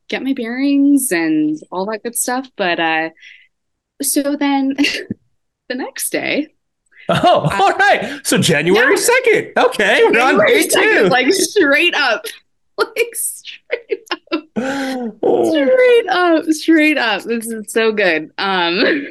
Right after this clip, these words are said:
Speaker 2: <laughs> Oh my God.
Speaker 1: again, in the morning, in the morning. Apparently mornings are popular for me.
Speaker 2: Uh,
Speaker 1: Like, six thirty in the morning. <laughs>
Speaker 2: morning wood? No, not that early. So,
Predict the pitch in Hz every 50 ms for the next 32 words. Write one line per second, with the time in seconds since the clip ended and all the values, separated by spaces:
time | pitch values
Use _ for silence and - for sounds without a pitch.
0 | - - _ _ - 269 - - - - 349 - 339 370 208 180 170 175 180 185
1 | 190 - - - - 269 269 262 262 - - - - - - - 214 226 233 247
2 | 269 302 294 226 190 190 233 240 - _ _ - 175 185 190 202 214 226 254 262
3 | 247 226 214 214 226 - _ _ _ _ _ _ _ _ _ - 190 180 180 185
4 | 202 202 202 202 208 208 202 208 202 202 196 190 - 196 175 170 - 160 165 151
5 | 160 - 160 151 151 147 151 160 - - - - - - 165 - - 147 143 143
6 | 151 - 71 - - - - - - - - 233 - - - 226 220 220 233 233
7 | 233 254 269 240 - 269 247 - - - - - - - - - - - 143 123
8 | 127 135 151 170 185 196 202 208 226 233 233 214 196 185 180 190 165 135 127 120
9 | - 131 123 113 113 131 131 - - 143 - 107 120 139 143 131 - - 98 98
10 | 95 92 90 87 87 82 82 - - - 135 135